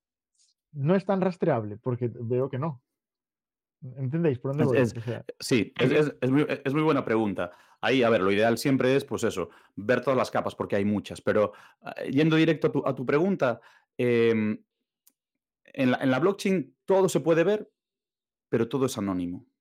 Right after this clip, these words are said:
Speaker 1: Mm.
Speaker 2: Entonces, nosotros sabemos que hay la cuenta trescientos veintisiete mil cuatrocientos quince que tiene
Speaker 1: Ujú.
Speaker 2: no sé qué, o que ha hecho no sé cuánto, o que ha interactuado con otra cuenta, o que le ha mandado de esta cuenta a otra, o que imagínate,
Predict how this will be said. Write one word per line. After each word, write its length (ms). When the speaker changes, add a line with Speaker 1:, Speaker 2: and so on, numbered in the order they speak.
Speaker 1:
Mm. 140
Speaker 2:
Entonces, 580
nosotros 300
sabemos 340
que 80
hay 100
la 120
cuenta 320
trescientos 400
veintisiete 400
mil 120
cuatrocientos 500
quince 440
que 460
tiene 260
Speaker 1:
Ujú. 80
Speaker 2:
no 80
sé 160
qué, 300
o 100
que 160
ha 80
hecho 180
no 100
sé 120
cuánto, 300
o 120
que 120
ha 280
interactuado 640
con 180
otra 220
cuenta, 320
o 60
que 100
le 100
ha 80
mandado 420
de 80
esta 180
cuenta 300
a 40
otra, 300
o 100
que 80
imagínate, 560